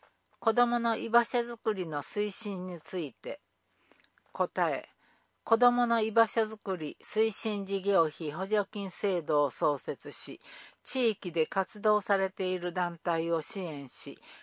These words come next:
子どもの居場所づくりを進める。要望。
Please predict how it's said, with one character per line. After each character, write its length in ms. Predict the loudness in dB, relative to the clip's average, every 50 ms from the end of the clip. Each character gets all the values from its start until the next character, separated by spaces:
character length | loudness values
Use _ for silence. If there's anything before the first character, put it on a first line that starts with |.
| -20 _
子 140 | -6 -2 2
ど 120 | 2 2
も 140 | 2 2 0
の 180 | -2 -2 -2 -4
居 140 | -4 0 2
場 160 | 2 2 2
所 140 | 2 0 -2
づ 180 | -2 -2 -6
く 160 | -6 -6 -4
り 160 | -2 0 2 2
を 100 | 0 0
進 380 | -4 -8 -10 -8 -8 -8 -6
め 160 | -6 -6 -6
る。 160 | -6 -8 -10 _ _ _ _ _ _ _ _ _ _ _ -20 _ _ _ _ _ _ _ _ _ _ _ _ _ _ _ -4
要 320 | 0 4 4 4 4 4
望。 380 | 2 0 2 2 2 2 0